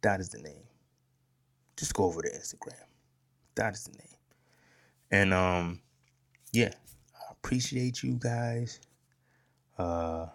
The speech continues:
have a great day and stay safe. Until next time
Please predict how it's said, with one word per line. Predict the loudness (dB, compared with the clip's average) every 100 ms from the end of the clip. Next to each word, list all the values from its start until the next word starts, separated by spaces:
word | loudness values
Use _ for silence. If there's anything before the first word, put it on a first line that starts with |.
| -20 _
have | -6 -4
a | -2
great | -2 -2 -2
day | 0 2 2 0 -6 -20 _ _ _ _ _ -4
and | -2 0 0 -2 -2 -6 -8 -14
stay | -14 -8 -6 -4
safe. | 0 4 4 4 -2
Until | -8 -6 -2 -2
next | -2 -4 -4 -6
time | -2 2 4 4 2 -2 -4